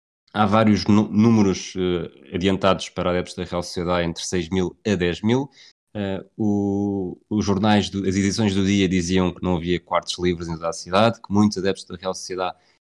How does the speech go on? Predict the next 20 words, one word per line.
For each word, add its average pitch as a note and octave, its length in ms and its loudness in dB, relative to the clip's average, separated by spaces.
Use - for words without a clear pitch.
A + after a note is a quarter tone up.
tinham G2+ 240 4
feito G2 300 -2
a - 20 0
viagem F2+ 400 2
sem G#2+ 260 0
bilhete G2 400 -2
e G2+ 40 -14
estavam F#2+ 360 -2
do F#2 80 -4
lado F#2+ 200 0
de - 120 -18
fora G2 200 -4
do F2 80 -2
estádio, F2+ 420 -6
e F2 100 -4
alguns G#2 300 0
tinham G#2 180 0
mesmo G#2 240 0
comprado F#2+ 720 -2
uma, F2+ 480 -2